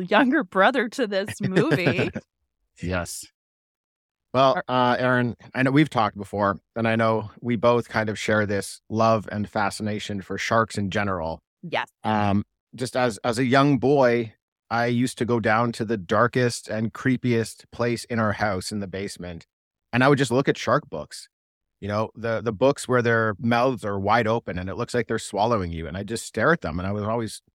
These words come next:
Speaker 2: just so fascinated with that. So, um, our parents let me watch Jaws at a very young age.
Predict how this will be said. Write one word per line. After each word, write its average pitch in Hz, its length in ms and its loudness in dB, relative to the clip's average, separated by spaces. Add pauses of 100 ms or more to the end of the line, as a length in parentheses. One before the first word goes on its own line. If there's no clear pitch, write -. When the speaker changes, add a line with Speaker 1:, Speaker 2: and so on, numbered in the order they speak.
(240)
Speaker 2:
just - 180 -10
so 139 100 2
fascinated 107 600 0
with 82 160 -10
that. 90 280 -4 (480)
So, 113 560 -2 (440)
um, 104 580 -2
our 110 140 -2
parents 110 600 0 (220)
let 110 240 -2
me 117 140 2
watch 104 380 0
Jaws 95 440 2
at 95 200 -4
a 110 40 -6
very 131 280 6
young 98 200 0
age. 90 400 -10